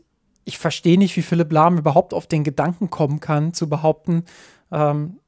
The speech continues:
die Bundesliga würde da A, einen Sonderweg gehen und B,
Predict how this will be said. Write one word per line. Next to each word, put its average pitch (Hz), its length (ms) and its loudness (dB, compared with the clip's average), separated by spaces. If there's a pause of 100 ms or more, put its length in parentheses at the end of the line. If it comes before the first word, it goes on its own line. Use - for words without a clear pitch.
(260)
die 143 60 -6
Bundesliga 165 560 4
würde 160 160 2
da 156 140 4
A, 151 160 0
einen 156 120 0
Sonderweg 175 560 0
gehen 185 320 0
und 156 240 -8
B, 170 400 2